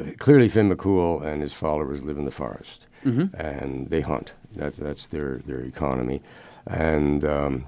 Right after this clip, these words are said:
Speaker 1: they're also great warriors as well, um, but they never get on a horse.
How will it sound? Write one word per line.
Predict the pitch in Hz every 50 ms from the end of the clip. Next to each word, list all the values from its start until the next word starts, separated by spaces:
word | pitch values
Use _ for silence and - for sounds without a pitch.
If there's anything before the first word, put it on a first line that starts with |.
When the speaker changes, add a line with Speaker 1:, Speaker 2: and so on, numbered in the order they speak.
| - -
Speaker 1:
they're | - 107 85 82 76 87
also | 92 104 - 101 92
great | 85 90 87 80
warriors | 80 78 69 65 71 98 113 95 -
as | 67 64
well, | 60 58 58 76 113 113 - - - - - - - - -
um, | - 82 80 80 78 76 76 73 71 67 - - - -
but | - 87 87 -
they | 82 87
never | 92 95 95
get | 90 90 76
on | 71 71
a | 69
horse. | 69 71 57 53 - - -